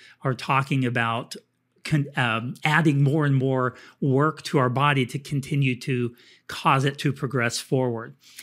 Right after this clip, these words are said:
Now, we'll talk more about this later at the end, but I kinda wanted to slip that in here early just to get you thinking a little bit about these, these changes that go on in life that we often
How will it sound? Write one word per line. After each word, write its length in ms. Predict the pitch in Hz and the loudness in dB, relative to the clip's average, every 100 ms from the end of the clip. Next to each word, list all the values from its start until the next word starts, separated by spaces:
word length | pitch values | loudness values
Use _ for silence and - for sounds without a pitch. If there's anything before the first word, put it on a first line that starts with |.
| - | -2
Now, 100 | 151 | 2
we'll 100 | 147 | 4
talk 280 | 165 202 226 | 4 4 4
more 120 | 208 | 4
about 280 | 160 160 160 | 6 4 2
this 200 | 156 139 | 0 -2
later 540 | 139 139 143 147 139 139 - | 0 2 2 2 0 -4 -6
at 140 | 151 139 | -4 0
the 160 | 165 | 0
end, 200 | 156 156 | 2 2
but 120 | 151 | 2
I 80 | 135 | 0
kinda 260 | 135 254 247 | 0 2 2
wanted 240 | 185 160 | 4 2
to 80 | 139 | 0
slip 340 | - - 147 | -4 -4 -2
that 200 | - 135 | -2 -2
in 200 | 127 131 | 0 -2
here 460 | 127 - 135 131 127 | -4 0 0 2 -2
early 480 | 135 139 135 127 127 - - - | -2 0 0 0 -2 -6 -20 -2
just 320 | 185 208 - | 2 2 2
to 80 | 214 | 4
get 240 | 180 170 | 4 4
you 80 | 160 | 0
thinking 360 | - 139 139 135 | 2 0 2 -2
a 140 | 135 | 0
little 280 | 135 143 160 | 0 0 0
bit 140 | 135 | 0
about 560 | 135 117 123 123 151 - _ _ _ _ _ _ _ - | 0 2 2 2 -2 -10 _ _ _ _ _ _ _ -4
these, 440 | 143 135 120 135 | -2 0 -2 -4
these 220 | 147 120 | -4 -4
changes 500 | - - 202 220 170 | -4 0 4 6 4
that 140 | 151 143 | -2 -2
go 180 | 135 131 | 0 4
on 160 | 127 | 4
in 100 | 127 | 2
life 320 | 120 120 123 | 2 0 0
that 140 | - 143 | -2 0
we 180 | 131 - | -2 0
often 600 | 151 143 - 143 135 | -2 -2 0 0 0